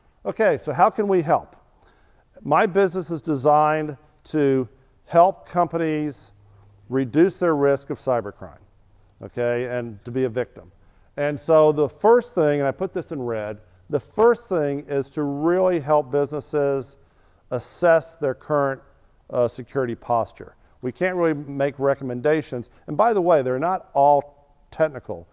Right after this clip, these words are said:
A lot of it is procedures, processes, training. That's the first place that we would go with a particular business, is to ask them if they have time to do an assessment with us.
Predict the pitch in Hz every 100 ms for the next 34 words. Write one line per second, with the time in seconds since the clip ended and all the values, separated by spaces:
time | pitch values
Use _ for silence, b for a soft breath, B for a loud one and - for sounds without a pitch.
0 | _ 123 123 139 135 131 - 127 - 156
1 | 147 143 127 - 135 127 127 110 113 -
2 | 151 147 151 143 b b b - 156 -
3 | 147 - 147 - - 139 131 - 120 117
4 | 131 123 107 123 123 120 110 127 120 127
5 | 113 131 120 120 104 117 110 117 110 _
6 | b b - 110 117 - 135 143 - 143
7 | 123 - 123 110 - 143 139 135 123 b
8 | b - 123 123 123 113 - 127 - 117
9 | 107 117 113 -